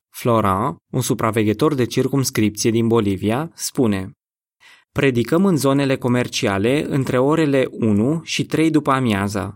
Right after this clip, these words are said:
când comercianții nu sunt atât de ocupați.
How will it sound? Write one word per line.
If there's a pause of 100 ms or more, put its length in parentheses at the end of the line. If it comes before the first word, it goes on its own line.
când
comercianții
nu
sunt
atât
de
ocupați.